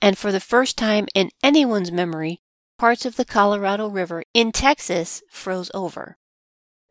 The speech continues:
In the aftermath of the quote-unquote children's blizzard, as always, the people rallied to survive and rebuild and search for their loved ones. It was said that, quote, "Frozen cattle lay in a ten-mile stretch from northwest to southeast,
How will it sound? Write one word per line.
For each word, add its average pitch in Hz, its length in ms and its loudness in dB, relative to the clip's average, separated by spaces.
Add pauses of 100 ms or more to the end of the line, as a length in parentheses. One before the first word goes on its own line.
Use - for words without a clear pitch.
(220)
In 226 200 4
the 233 200 2
aftermath 202 640 2
of 165 160 -2
the 165 300 2
quote-unquote 180 680 -2
children's 185 480 -2
blizzard, 170 500 0 (140)
as 170 260 2
always, 170 580 2
the 196 120 -4
people 247 420 -2
rallied 208 420 4
to 240 120 -4
survive 180 560 2
and 196 220 -2
rebuild 185 560 2 (340)
and 220 180 4
search 202 300 0
for - 160 -4
their 185 160 2
loved 165 260 0
ones. 131 400 -6 (600)
It 214 140 6
was 214 140 4
said 233 280 4
that, 208 260 2
quote, 233 320 2 (340)
"Frozen 247 460 2
cattle 208 460 2
lay 190 300 6
in 185 200 2
a 170 120 4
ten-mile 226 600 2
stretch - 420 0
from 185 380 0
northwest 208 840 0
to 214 120 0
southeast, 196 720 0